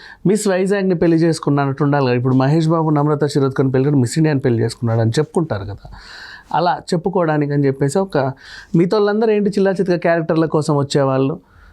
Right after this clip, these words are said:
ఇంకేవే అంటే వాళ్ళు వాళ్ళంతట వాళ్ళే "నా మీద కూడా ఇష్టము" అని చెప్పారు. వాళ్ళు ఇంకెంతమందిని ఇష్టపడి ఉంటారు. ఈ నక్షత్ర కొంచెం మంచిది అని నాకు అనిపించింది. ఇప్పటివరకు ఎవరిని లవ్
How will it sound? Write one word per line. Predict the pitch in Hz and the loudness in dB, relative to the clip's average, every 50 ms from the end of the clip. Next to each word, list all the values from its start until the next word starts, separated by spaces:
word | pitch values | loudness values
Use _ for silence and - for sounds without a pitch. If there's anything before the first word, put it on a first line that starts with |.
| - _ - - | -20 _ -10 -6
ఇంకేవే | - - 190 175 185 185 170 170 170 170 | -2 -2 0 0 0 2 2 2 2 2
అంటే | 160 156 - 170 165 151 165 | 2 0 0 0 0 0 0
వాళ్ళు | 156 160 165 165 165 160 160 151 143 139 139 - - 214 - _ - - - - - - - | 0 0 0 2 2 2 2 0 0 -2 -6 -10 -20 -20 -20 _ -20 -20 -20 -20 -14 -6 -2
వాళ్ళంతట | 143 117 113 117 131 156 175 170 185 180 | 0 2 2 2 2 0 0 0 0 0
వాళ్ళే | 185 180 180 185 202 | 0 0 0 0 0
"నా | 190 170 165 | 2 2 0
మీద | 170 180 175 | 0 0 0
కూడా | 180 175 180 165 | 0 0 2 0
ఇష్టము" | 156 - - 165 156 156 156 151 - - - _ - | 0 0 0 0 2 2 0 -2 -4 -10 -20 _ -6
అని | - 151 156 147 160 | -2 0 0 2 0
చెప్పారు. | 139 - - 143 120 107 104 - - - - - - - - - | 0 0 0 0 0 0 -2 -6 -10 -20 -20 -20 -20 -10 -4 -2
వాళ్ళు | 196 196 202 | 0 0 0
ఇంకెంతమందిని | 196 180 190 175 175 165 165 156 151 139 | 0 0 0 0 0 0 0 0 2 0
ఇష్టపడి | 135 131 - 131 120 127 120 117 | 0 0 -2 -2 -2 0 0 0
ఉంటారు. | 113 110 107 113 104 104 - - - - - - - - - _ _ - - - _ - | 0 -2 -2 -2 -4 -4 -6 -10 -14 -20 -20 -20 -20 -20 -20 _ _ -20 -20 -12 _ -2
ఈ | 240 214 220 | 0 0 2
నక్షత్ర | 214 208 196 190 185 180 180 226 208 202 220 233 | 2 2 2 2 0 0 0 0 0 0 0 -2
కొంచెం | 233 226 202 175 - 175 | 0 0 -2 0 0 0
మంచిది | 170 170 170 165 - 185 165 170 | 2 2 2 0 0 0 0 2
అని | 180 202 202 | 2 2 0
నాకు | 185 165 156 | 0 0 0
అనిపించింది. | 147 143 147 147 147 - - - 113 98 101 - - _ - - - - - | 0 0 0 0 -2 -2 -2 -4 -4 -4 -4 -6 -10 _ -20 -20 -20 -20 -12
ఇప్పటివరకు | - - 165 170 170 170 160 | -4 0 0 2 2 2 0
ఎవరిని | 156 151 156 160 160 | 0 2 2 2 2
లవ్ | 151 147 143 139 | 2 2 2 2